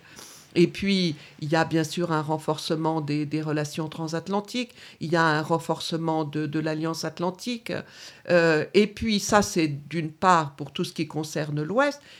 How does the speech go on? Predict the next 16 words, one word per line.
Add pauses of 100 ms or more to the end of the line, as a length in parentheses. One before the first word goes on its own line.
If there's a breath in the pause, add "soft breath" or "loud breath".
mais
il
y
a
aussi
le
fait
que
maintenant,
en
fait, (460 loud breath)
l'Union
européenne
a
déjà (260)
accueilli